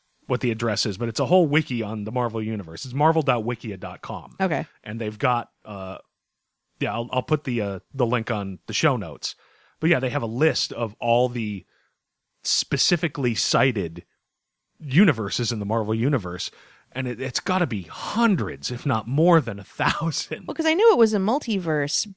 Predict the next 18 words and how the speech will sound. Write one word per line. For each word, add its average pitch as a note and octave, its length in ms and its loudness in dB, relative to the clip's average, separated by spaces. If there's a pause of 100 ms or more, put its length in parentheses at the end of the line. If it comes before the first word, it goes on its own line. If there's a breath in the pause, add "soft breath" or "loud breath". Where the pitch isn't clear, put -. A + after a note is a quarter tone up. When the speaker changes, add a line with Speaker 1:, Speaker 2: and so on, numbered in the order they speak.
(140)
Speaker 2:
and A3+ 360 4
also, G#3 540 4
you - 80 -4
know, F#3 120 2
with F3+ 100 4
all G3 120 6
the G3 100 0
various F3+ 340 4
Spider-Verse E3+ 760 2
stuff - 380 -2
going D#3 220 0
on D3 240 0
right D3 160 -4
now, F3 180 4
you E3 160 4
get, D#3+ 280 0 (360 soft breath)
you F3+ 80 0
know C3 540 0